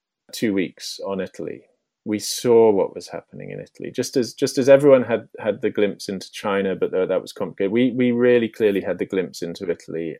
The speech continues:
and we, we didn't take that two weeks. And we sh-, you know, we sh-, we, we lost a fortnight, should have locked down two weeks earlier. We'd still be in the second wave now, but many lives would have been saved, I think, in that terrible, terrible first wave. So,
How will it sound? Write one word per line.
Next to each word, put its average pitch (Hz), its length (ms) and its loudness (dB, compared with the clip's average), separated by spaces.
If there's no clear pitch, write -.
and 90 400 -8
we, 107 200 -4
we 107 160 -2
didn't 104 280 -2
take - 300 -8
that - 200 -8
two 82 220 -12
weeks. - 480 -14
And 98 140 -8
we 107 80 0
sh-, - 160 -10
you 92 180 -6
know, 78 60 -6
we 90 160 -8
sh-, - 200 -12
we, 101 200 -2
we 101 140 -4
lost 101 280 2
a - 60 -10
fortnight, 82 500 -6
should - 180 -6
have 87 80 -6
locked - 280 -4
down 80 260 -12
two 87 160 -10
weeks 85 280 -10
earlier. 80 340 -10
We'd 131 160 -4
still 131 200 4
be 92 80 0
in 90 60 -2
the 90 60 -8
second 90 340 -6
wave 85 220 -4
now, 87 260 -12
but - 140 -4
many 98 200 -6
lives 90 380 -6
would 85 100 -12
have 80 80 -14
been 73 160 -10
saved, 78 400 -6
I - 120 -16
think, - 280 -18
in 87 100 -14
that 78 160 -12
terrible, 87 400 -4
terrible 76 400 -8
first - 380 -14
wave. - 240 -12
So, - 240 -4